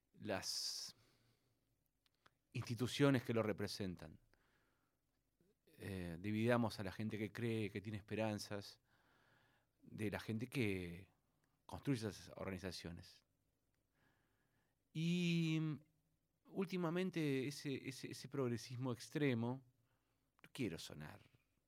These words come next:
conservador ni nada, sino tratar de entender creencias que son importantes para la gente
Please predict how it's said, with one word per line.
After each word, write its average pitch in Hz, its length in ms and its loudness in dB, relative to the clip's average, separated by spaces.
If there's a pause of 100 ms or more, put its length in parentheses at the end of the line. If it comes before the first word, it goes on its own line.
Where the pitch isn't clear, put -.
(760)
conservador 90 600 0
ni 92 140 -6
nada, 90 320 -6
sino 131 340 0
tratar 120 260 2
de 120 80 2
entender 104 600 0 (1200)
creencias 101 800 -2 (720)
que - 100 -10
son 165 160 2
importantes 131 560 2
para 104 180 0
la 104 100 0
gente 123 480 -2